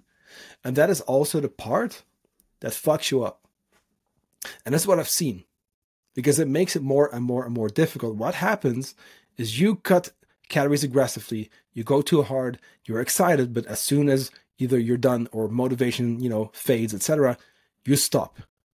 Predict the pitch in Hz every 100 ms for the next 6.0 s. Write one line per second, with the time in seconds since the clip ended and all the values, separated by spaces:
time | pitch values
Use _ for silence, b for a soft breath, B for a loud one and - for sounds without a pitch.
0 | _ 123 120 110 117 113 107 - 110 -
1 | _ _ - 113 120 113 123 - 117 120
2 | 135 143 147 160 165 139 131 135 b b
3 | - - 170 170 147 131 131 127 123 160
4 | 156 139 - 135 131 123 123 - 143 135
5 | - _ _ _ _ _ _ - 113